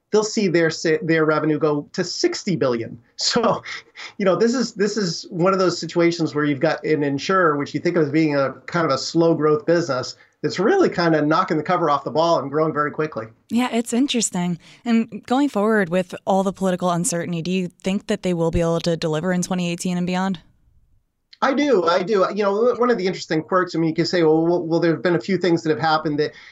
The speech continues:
Speaker 1: kind of still disrupted the Obamacare marketplace in two thousand eighteen," right? You had the, the cost sharing issue, removing those payments,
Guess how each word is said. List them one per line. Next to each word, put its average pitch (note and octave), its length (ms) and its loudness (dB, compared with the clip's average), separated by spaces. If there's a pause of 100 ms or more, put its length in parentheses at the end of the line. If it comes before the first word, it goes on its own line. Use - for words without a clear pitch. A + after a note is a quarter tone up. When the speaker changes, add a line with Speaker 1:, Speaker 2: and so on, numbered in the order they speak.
Speaker 1:
kind F3 180 0
of D#3 80 -2
still F3+ 240 0
disrupted D#3+ 580 -2
the D3 100 -4
Obamacare C#3+ 560 -2
marketplace C#3+ 600 -2
in C#3+ 140 -10
two D#3 140 -2
thousand C3 340 -2
eighteen," D#3+ 260 0
right? C#3+ 180 0
You D#3 100 0
had C#3 100 0
the, C3 140 -4 (220)
the C#3 80 -8
cost D3 420 -2
sharing D3+ 480 0
issue, D3 300 -2
removing C#3+ 480 0
those C3+ 220 -2
payments, D3 560 0